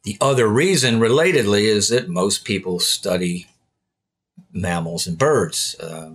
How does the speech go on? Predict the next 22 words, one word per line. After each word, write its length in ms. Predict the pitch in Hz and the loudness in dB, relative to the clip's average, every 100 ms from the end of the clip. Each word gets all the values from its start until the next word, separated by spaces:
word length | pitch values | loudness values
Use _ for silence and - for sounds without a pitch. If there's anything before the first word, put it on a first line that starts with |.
| 82 | -14
that, 220 | - - | -12 -6
that 100 | 92 | -4
are 60 | 85 | -4
studying 420 | - 95 90 90 | -4 -4 -2 -2
vertebrates, 540 | 110 139 95 80 - | 0 2 0 -2 -6
not 240 | 80 82 - | -8 -10 -2
reptiles. 500 | 101 117 90 73 - | -2 -2 -6 -4 -4
So, 380 | - 85 85 - - _ _ _ _ _ _ _ _ _ | -4 -4 -6 -12 -20 _ _ _ _ _ _ _ _ _
for 180 | - 95 | -4 -2
example, 480 | 87 110 104 101 104 | 0 2 2 2 2
the 140 | 98 | 2
number 320 | 95 107 104 98 | 2 2 2 2
of 60 | |
species 580 | - - 110 101 107 90 | -2 0 -2 0 -2 -2
of 220 | 95 87 87 - | -4 -4 -10 -8
mammals 560 | 92 104 107 104 95 | -2 0 2 0 0
and 180 | 98 92 | -2 -2
reptiles 540 | 95 101 107 101 101 98 | -2 -2 0 0 0 -2
is 160 | 92 | -4
similar, 760 | - - 180 190 131 113 110 110 | -2 0 0 2 2 2 2 2
and 160 | 98 | 2
yet 300 | 104 98 - | 2 2 -2